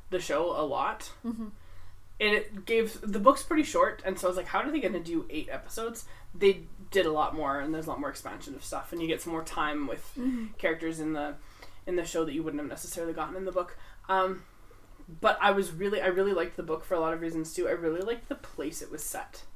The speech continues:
Speaker 2: Mm-hmm.
Speaker 1: That to me, it was like, it was another character. It wasn't just a setting.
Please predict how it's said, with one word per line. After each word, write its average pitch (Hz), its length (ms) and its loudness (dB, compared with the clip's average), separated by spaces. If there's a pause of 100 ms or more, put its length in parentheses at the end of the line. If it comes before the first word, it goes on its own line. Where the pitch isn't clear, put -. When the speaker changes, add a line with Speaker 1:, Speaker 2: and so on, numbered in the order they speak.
Speaker 2:
Mm-hmm. 214 380 -2
Speaker 1:
That 185 280 10
to 208 100 -2
me, 180 260 4
it - 40 0
was 180 100 2
like, 180 140 2
it 180 60 4
was 175 140 0
another 180 280 6
character. 135 480 -4
It 139 80 -6
wasn't 160 280 -2
just - 200 -10
a 156 60 -6
setting. - 340 -8